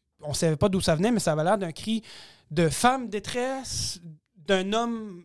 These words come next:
frustré. Puis là, ça devenait redondant, redondant. Puis là, à un moment donné, on est fait, Yo, on va-tu checker c'est quoi ? Puis on était dans la... Fait qu'on sort de la ru-, on sort de la ruelle. On voit que les bruits arrêtent. Puis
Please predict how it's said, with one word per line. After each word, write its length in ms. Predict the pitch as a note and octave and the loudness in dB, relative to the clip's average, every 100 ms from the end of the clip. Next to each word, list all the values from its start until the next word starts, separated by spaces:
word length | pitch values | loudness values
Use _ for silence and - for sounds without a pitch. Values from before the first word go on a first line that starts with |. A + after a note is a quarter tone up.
| - | -14
frustré. 840 | - G3 - - A3 A#3+ C4 C4+ C4+ - - _ _ | -8 -4 -2 0 2 4 2 0 -4 -18 -20 _ _
Puis 220 | - F3 | -6 0
là, 120 | F3+ | 2
ça 120 | G#3+ G3 | 2 2
devenait 260 | F3 F#3+ | 2 2
redondant, 420 | E3+ F#3 F3 F3+ | 2 2 4 4
redondant. 540 | G3 F#3 E3+ D#3+ F#3 G#3 | 4 2 2 2 0 0
Puis 240 | - - | -4 -2
là, 60 | F#3+ | -2
à 20 | |
un 40 | |
moment 120 | F#3 F3+ | -2 -4
donné, 140 | G3 | -6
on 40 | |
est 20 | E3+ | -6
fait, 220 | F#3 F3+ _ _ _ _ _ | -8 -8 _ _ _ _ _
Yo, 160 | - G#3+ | -6 -2
on 60 | F3+ | -2
va-tu 240 | D3 - | -2 -6
checker 300 | C#4 F3+ G#3 | -4 -4 -4
c'est 160 | - D#3+ | -4 -4
quoi ? 180 | G3+ B3 | -4 -2
Puis 120 | E3 | -4
on 20 | |
était 340 | D#3 F#3 F3 - | -4 -6 -8 -10
dans 140 | D3+ E3 | -6 -6
la... 100 | D3+ | -6
Fait 140 | E3 | -10
qu'on 160 | E3 D3+ | -8 -6
sort 220 | - G#3+ | -2 0
de 60 | |
la 100 | F#3 | 0
ru-, 100 | E3 - | -2 -6
on 120 | D3+ | -10
sort 160 | C#3+ F#3 | -6 -4
de 60 | |
la 60 | E3 | -4
ruelle. 360 | D3 E3+ C#4 D#4 _ _ _ _ _ _ | -2 -2 -2 -6 _ _ _ _ _ _
On 80 | E3+ | 2
voit 200 | F3+ A#3 | 2 2
que 120 | F#3 | -2
les 140 | F3 | -4
bruits 240 | E3 F3 A3 | 0 2 2
arrêtent. 500 | D#3+ F3+ C#4+ - - _ _ _ _ _ _ | 2 0 -6 -12 -20 _ _ _ _ _ _
Puis 340 | - F3+ F3+ | -8 -6 -8